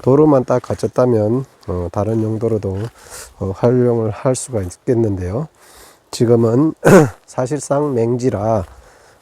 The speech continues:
어, 주변 이제 이 임야 주인들의 동의를 받아야 되기 때문에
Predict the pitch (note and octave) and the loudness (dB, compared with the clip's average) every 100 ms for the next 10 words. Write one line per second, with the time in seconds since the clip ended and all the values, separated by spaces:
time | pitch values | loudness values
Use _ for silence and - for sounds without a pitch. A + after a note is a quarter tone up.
0 | - A2 - B2+ C3+ C3 A#2+ A2+ A2+ A2+ | 0 0 2 2 6 6 4 2 0 0
1 | A2+ F3+ E3+ D#3+ C3 B2 A#2 A#2 C3 C3 | -4 0 4 6 6 6 4 0 -2 0
2 | B2 A#2 A2+ A2 A2 A#2+ A#2 B2+ C3 A2+ | 0 0 0 0 -2 0 0 2 2 2
3 | - F#2+ - G2 F#2 A#2+ G#2 | 0 -6 -6 -8 0 0 0